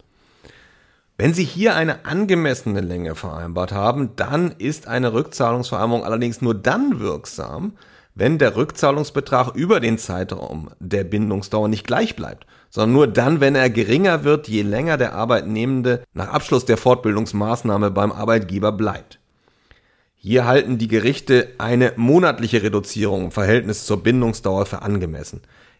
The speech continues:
Ist also die Bindungsdauer vierundzwanzig Monate,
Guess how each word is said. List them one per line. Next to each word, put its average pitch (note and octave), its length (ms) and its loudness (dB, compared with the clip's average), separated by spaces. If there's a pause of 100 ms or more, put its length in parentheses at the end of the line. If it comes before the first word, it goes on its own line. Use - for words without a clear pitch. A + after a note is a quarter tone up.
(160)
Ist F#3 340 2
also A2+ 280 2
die F#2+ 140 -6
Bindungsdauer G2+ 760 0
vierundzwanzig F3 720 -4
Monate, F2 540 -6